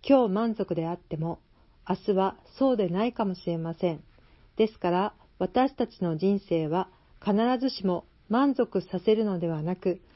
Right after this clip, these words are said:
私たちの環境は必ずしも喜ぶべきものではありません。私たちがすべてを含むキリストを得て、私たちの享受とした後、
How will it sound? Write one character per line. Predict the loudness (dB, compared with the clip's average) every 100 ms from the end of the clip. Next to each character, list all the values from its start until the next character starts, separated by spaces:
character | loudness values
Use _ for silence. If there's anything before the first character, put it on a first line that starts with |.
| -20 -6
私 | -2 0 0
た | -2 -6
ち | -4
の | -4
環 | -2 0 0
境 | 2 2 2
は | 2 0 -8 _ _ -2
必 | 2 2 2
ず | 2 2
し |
も | 0 -2 -4 _ _ 0
喜 |
ぶ | 2 2 0 0
べ | 0 0
き | 0
も | 0
の | 0
で | 2
は | 2 2 0
あ |
り | -4
ま | -4 -4
せ | 2 2
ん。 | 2 -8 -20 -20 _ _ _ _ -20 -20 -20 -20 -20 -20 -10
私 | -4 2 2 0
た | -6
ち | -4
が | -2 -2 -2 -16 _ -6
す | 2
べ | 4 4
て | 2
を | 0
含 | -2 -2 0
む | -2
キ | -2 0
リ | 0
ス | 0
ト | 0 2
を | 2
得 | 0
て、 | -2 -4 -8 -20 _ _
私 | -2 2 2 2
た | -2
ち | -2
の | -4 -4 -8 _ 2
享 | 6 6
受 | 2
と | -6
し | -4
た | -2
後、 | -4 -4 -4